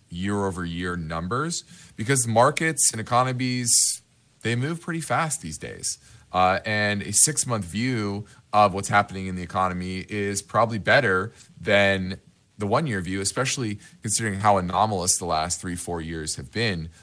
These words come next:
uh, in the economy overall. And they think the overall risk of renewed inflation has diminished, and a few of them saw a different problem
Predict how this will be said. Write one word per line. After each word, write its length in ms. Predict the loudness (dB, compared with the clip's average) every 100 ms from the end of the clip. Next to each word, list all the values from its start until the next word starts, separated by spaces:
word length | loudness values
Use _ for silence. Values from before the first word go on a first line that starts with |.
| _
uh, 120 | -8 -6
in 100 | -8
the 60 |
economy 540 | -8 -8 -10 -10 -14 -16 -12
overall. 640 | -12 -8 -2 -2 -2 -8 -20 -20 -10 0
And 400 | 2 2 0 -2
they 100 | -2
think 160 | -4
the 80 | -2
overall 320 | 0 2 2
risk 500 | 2 0 0 0 -8 _ _ _ 2
of 200 | 2 2
renewed 420 | -2 0 0 -2
inflation 840 | -4 -4 -4 -2 -2 -2 -4 -8 _ _
has 540 | -2 4 4 4 0 -4
diminished, 680 | -6 -4 -4 -6 -8 -10 -14 _ _ _ -2
and 600 | 0 2 2 0 -2 -6 _ _ -20 _
a 140 | -2 -2
few 880 | -4 -4 -2 0 2 0 -2 -4 -2
of 160 | -2
them 260 | -2 -2 -2
saw 520 | 0 2 4 4 2 -4 -20 _ -2
a 80 | -2
different 440 | 0 0 0 0
problem 460 | 2 0 -2 -10